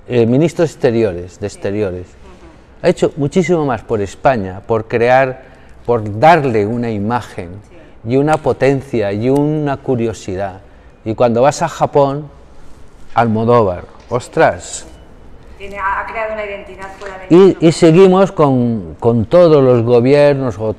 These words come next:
Speaker 1: o, o más que gobiernos, la gente que votamos para que, eh, estén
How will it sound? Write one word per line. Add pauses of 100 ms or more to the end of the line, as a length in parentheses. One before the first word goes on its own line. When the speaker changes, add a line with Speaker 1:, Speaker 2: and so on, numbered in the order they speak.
Speaker 1:
o,
o
más
que
gobiernos,
la
gente (500)
que
votamos
para
que, (240)
eh,
estén